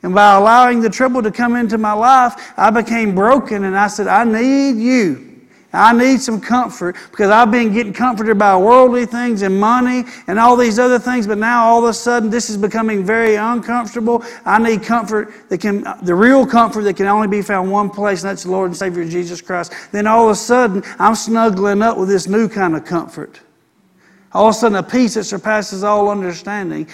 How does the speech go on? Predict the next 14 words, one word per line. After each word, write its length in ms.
Amen. 360
But 120
it 220
came, 300
first 580
trouble 300
came. 360
And 140
you 100
can 160
run 320
from 180
the 80
trouble. 520